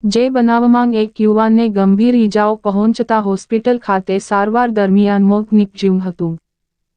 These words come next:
ત્યારે બોરતળા પોલીસે યુવાનની હત્યામાં સંડોવાયેલા શખ્સને પોલીસે ઝડપી લઈ જેલ હવાલે કરાયો હતો.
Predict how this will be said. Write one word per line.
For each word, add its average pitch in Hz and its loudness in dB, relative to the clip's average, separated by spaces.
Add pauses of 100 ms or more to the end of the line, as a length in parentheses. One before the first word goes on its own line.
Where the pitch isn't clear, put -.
(240)
ત્યારે 233 0
બોરતળા 233 0
પોલીસે 220 0
યુવાનની 220 2
હત્યામાં 208 0
સંડોવાયેલા 214 0
શખ્સને 233 -2
પોલીસે 196 0
ઝડપી 202 -2
લઈ 196 0
જેલ 202 -2
હવાલે 202 0
કરાયો 185 -2
હતો. 170 -6